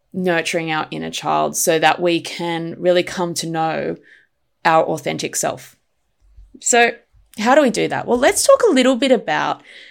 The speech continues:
what the inner child needs. We need to be able to meet those needs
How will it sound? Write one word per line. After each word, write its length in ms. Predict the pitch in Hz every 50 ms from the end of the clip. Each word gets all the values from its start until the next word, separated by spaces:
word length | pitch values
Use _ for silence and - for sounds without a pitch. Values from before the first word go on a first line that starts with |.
| - - _
what 300 | - 185 208 233 254 254
the 180 | - - - -
inner 200 | 220 220 220 214
child 480 | 202 - 196 196 190 175 175 175 - - _ _ _ _ _ _ -
needs. 640 | 175 170 165 156 139 - - - - - - - _ _ _ _ _ _ _ _ _ _ _ _ _ _ _ - - _ - -
We 220 | - 214 233 254 254
need 180 | 277 294 294 285
to 60 | 302
be 100 | 294 262
able 180 | 240 233 220
to 140 | 214 - 190
meet 340 | 180 185 185 214 240 - -
those 320 | 185 170 175 175 165 170
needs 360 | 170 165 151 143 156 165 -